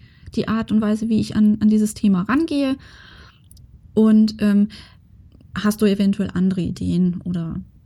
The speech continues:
ja. Aber dann kann sich dein Model direkt da drauf einschießen quasi und hat sofort vor Augen, wie du,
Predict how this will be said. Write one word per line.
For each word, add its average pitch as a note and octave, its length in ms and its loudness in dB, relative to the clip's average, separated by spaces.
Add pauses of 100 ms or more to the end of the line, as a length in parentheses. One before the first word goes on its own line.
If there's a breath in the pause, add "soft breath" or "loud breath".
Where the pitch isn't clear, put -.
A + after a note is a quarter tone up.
(420)
ja. F#3 140 -6 (720)
Aber G#3 160 0
dann B3+ 220 -2
kann B3 200 -2
sich B3 120 -4
dein G#3+ 180 2
Model C#4 640 0
direkt A3+ 540 -6
da C4 120 -4
drauf A3 480 -2 (400)
einschießen C#4 680 0
quasi A3 420 -4
und G#3+ 220 -4
hat C#4+ 80 -10 (420)
sofort A3+ 500 -6
vor - 180 -6
Augen, C#4 360 0 (320 loud breath)
wie A3 120 0
du, G#3+ 300 2